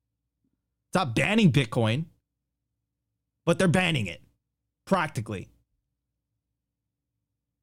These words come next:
They don't want you to use a money they cannot debase and they cannot control.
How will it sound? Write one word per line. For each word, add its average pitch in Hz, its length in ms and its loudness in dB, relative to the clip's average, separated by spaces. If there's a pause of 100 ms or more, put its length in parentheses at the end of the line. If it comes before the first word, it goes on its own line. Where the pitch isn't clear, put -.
(760)
They 170 300 2
don't 160 480 2
want 139 360 2
you 156 200 4
to 151 120 -4
use 131 480 4
a 123 120 2
money 113 560 4 (480)
they 123 100 -2
cannot 113 420 2
debase 143 640 0 (220)
and 120 220 0
they 117 140 2
cannot 110 360 0
control. 110 460 -6